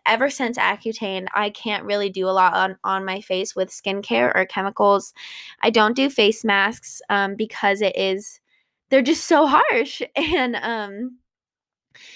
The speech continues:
yeah. So I, um, my skincare routine, pretty normal, just everyday stuff, boring, um,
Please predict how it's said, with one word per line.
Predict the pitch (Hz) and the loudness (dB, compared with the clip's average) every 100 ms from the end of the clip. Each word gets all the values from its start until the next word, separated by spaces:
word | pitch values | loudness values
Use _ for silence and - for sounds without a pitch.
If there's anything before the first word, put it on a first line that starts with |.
| - _ | -20 _
yeah. | 233 208 - - - _ | 0 2 2 -6 -20 _
So | - - 262 220 170 175 262 349 _ - _ _ - | -10 2 6 6 6 4 0 -4 _ -20 _ _ 0
I, | 220 226 220 214 202 196 - - | 2 4 2 0 -4 -6 -10 -8
um, | 214 202 196 | -8 -8 -8
my | 208 | -12
skincare | 247 233 233 247 | -10 -12 -12 -10
routine, | 233 226 226 220 | -10 -10 -10 -12
pretty | - 233 233 | -10 -6 -4
normal, | 226 208 208 202 202 202 | -2 0 2 4 4 2
just | 196 196 220 - | 0 0 0 -2
everyday | - 208 220 220 196 208 | -2 0 2 2 2 0
stuff, | - 214 196 214 247 - | 0 2 2 0 -12 -16
boring, | 202 214 220 214 214 214 208 208 214 240 247 - - - - - _ - | -4 2 4 4 4 2 2 -2 -4 -8 -10 -20 -20 -20 -20 -20 _ 0
um, | 208 196 180 - - | 4 6 4 2 -6